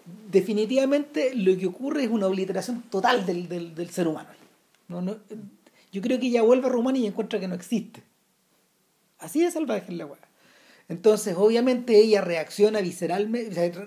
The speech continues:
ella reacciona en forma visceral y queda la cagada. O sea,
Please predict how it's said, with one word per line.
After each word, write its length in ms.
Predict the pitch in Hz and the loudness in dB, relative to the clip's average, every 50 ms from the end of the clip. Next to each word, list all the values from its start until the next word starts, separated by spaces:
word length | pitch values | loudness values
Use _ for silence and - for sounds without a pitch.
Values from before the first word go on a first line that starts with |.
| 226 226 _ | -18 -10 _
ella 180 | 220 208 202 202 | 0 0 2 0
reacciona 380 | 185 180 175 - - 220 202 | 0 -4 -8 -6 -6 -6 -6
en 200 | 190 180 190 180 | -4 -6 -8 -8
forma 260 | 180 - 214 202 196 185 | -6 -6 -6 -4 -4 -4
visceral 480 | 170 160 - 160 156 156 185 226 226 | -6 -6 -8 -8 -6 -4 -4 -4 -4
y 40 | 202 | -4
queda 200 | 175 165 160 156 | -6 -8 -8 -8
la 100 | 143 135 | -10 -10
cagada. 480 | 131 110 101 - - 254 - - - _ _ _ _ _ | -12 -14 -14 -10 -10 -10 -12 -12 -18 _ _ _ _ _
O 40 | - | -16
sea, 440 | 190 185 180 170 170 160 156 151 | -12 -10 -10 -10 -10 -12 -14 -16